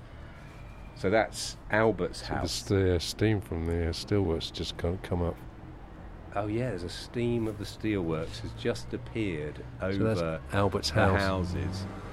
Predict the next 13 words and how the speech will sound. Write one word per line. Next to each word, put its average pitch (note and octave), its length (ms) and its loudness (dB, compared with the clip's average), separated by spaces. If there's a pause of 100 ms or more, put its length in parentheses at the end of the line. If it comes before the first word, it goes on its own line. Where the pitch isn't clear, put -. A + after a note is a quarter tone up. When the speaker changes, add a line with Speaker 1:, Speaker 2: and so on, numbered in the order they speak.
(540)
Speaker 2:
So F#2 200 6
Speaker 1:
Um, B2 40 10
Speaker 2:
we're A#2+ 80 8
sat D3 380 8 (160)
outside A2 580 8
the, G#2+ 340 10
uh, G2+ 180 8
now A2 520 10 (480)
abandoned G#2 480 10
and G2+ 100 8
derelict G#2+ 400 10
Crosby G2+ 420 8
Hotel G2 580 6